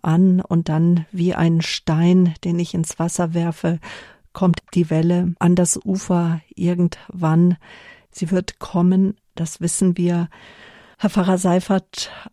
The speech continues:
etwas, was ich mich auch gefragt habe, in Deutschland leben ja ganz viele Russlanddeutsche. Spüren Sie Solidarität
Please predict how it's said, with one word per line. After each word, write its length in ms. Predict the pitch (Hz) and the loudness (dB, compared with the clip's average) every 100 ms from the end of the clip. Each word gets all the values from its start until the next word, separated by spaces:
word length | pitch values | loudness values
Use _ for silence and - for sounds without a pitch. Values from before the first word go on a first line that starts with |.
| _ | _
etwas, 400 | 180 - 185 - | -4 0 -2 -2
was 200 | 185 - | -4 -4
ich 160 | 185 - | -6 0
mich 260 | 190 - - | -2 -2 -4
auch 260 | 180 - | -4 -2
gefragt 640 | 214 - - 185 185 - 190 | -6 -6 -6 -6 -6 -8 -4
habe, 420 | 180 185 180 180 | -2 2 2 2
in 160 | 190 175 | 2 2
Deutschland 800 | 165 175 - - 190 190 190 - | 2 0 -2 0 2 4 2 0
leben 440 | 180 170 170 202 190 | -2 0 0 2 2
ja 200 | 175 175 | 2 0
ganz 460 | 165 170 185 - | -2 -2 -2 -8
viele 760 | - - - 185 190 185 180 180 - - - _ - | -16 -18 -8 -2 2 2 2 -2 -8 -20 -20 _ -4
Russlanddeutsche. 1500 | 180 - 185 170 165 156 - _ - 151 156 - - 160 151 - - - - - - | -2 0 2 2 0 -2 -14 _ -4 -2 -2 -4 -2 0 -2 -4 -12 -20 -20 -18 -10
Spüren 520 | - - 165 220 220 | -6 0 2 4 4
Sie 240 | 220 214 | 4 0
Solidarität 1400 | 202 - 185 190 196 180 175 185 165 180 190 - - | 0 -4 -2 0 0 -2 -2 -4 -2 -2 -4 -10 -12